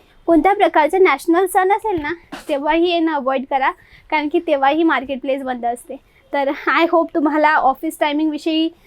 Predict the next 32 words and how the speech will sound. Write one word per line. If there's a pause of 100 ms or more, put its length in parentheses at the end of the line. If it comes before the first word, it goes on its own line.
(140)
जर
मी
सांगू, (260)
तर
सकाळी
नऊ
ते
साडेसहामध्ये
तुम्ही
कधीही
मेसेज
करा, (380)
तुम्हाला
त्याचा
रिप्लाय
मिळत
असतो. (640)
जाऊया
सॅम्पलकडे, (440)
आणि
ते
म्हणजे
हा (140)
छान
असा
नेट
बेसच्या
मिरर
वर्क
करण्यात
आलेला
आहे.